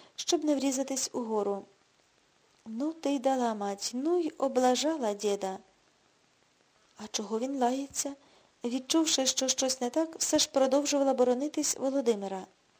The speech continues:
«Та не лаявся твій дідок, Володко, ані трохи не лаявсь. Він у тебе соку просив, бідолаха.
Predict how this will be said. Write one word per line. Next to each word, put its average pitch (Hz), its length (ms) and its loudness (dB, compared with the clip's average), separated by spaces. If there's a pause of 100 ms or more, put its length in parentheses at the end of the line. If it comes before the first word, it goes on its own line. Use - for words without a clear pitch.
(960)
«Та 226 160 -4
не 233 200 -2
лаявся 285 580 0
твій 262 220 -2
дідок, 262 500 -2
Володко, 214 500 -2 (460)
ані 294 300 0
трохи 302 440 0
не 330 120 0
лаявсь. 233 520 -2 (1000)
Він 269 360 0
у 277 120 -6
тебе 285 320 4
соку 277 460 2
просив, 240 460 0
бідолаха. 214 760 0